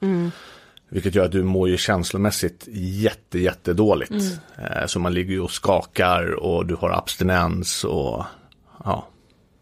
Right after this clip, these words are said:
Speaker 2: man mår fruktansvärt dåligt.
Speaker 3: Mm.
Speaker 1: Mm.
Speaker 3: Usch.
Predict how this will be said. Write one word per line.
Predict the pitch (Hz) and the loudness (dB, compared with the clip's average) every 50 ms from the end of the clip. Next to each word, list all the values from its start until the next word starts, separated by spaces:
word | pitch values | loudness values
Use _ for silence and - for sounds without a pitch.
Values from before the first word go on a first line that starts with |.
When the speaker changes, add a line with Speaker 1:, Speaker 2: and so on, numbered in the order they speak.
| _ _ - | _ _ 0
Speaker 2:
man | 98 95 92 | 2 4 4
mår | 90 82 82 | 4 2 0
fruktansvärt | - - 92 - - - - 92 - - - - 92 - - - | -2 -2 -4 -4 -4 -6 -4 -4 -4 -4 0 0 0 0 0 -4
dåligt. | - - - - - - | -4 -4 -4 -6 -8 -8
Speaker 3:
Mm. | 185 175 170 165 | -8 -8 -4 0
Speaker 1:
Mm. | 185 180 170 165 170 - - _ _ _ _ _ _ - - | 0 2 2 0 -2 -6 -12 _ _ _ _ _ _ -16 -12
Speaker 3:
Usch. | 185 - - | -12 -12 -12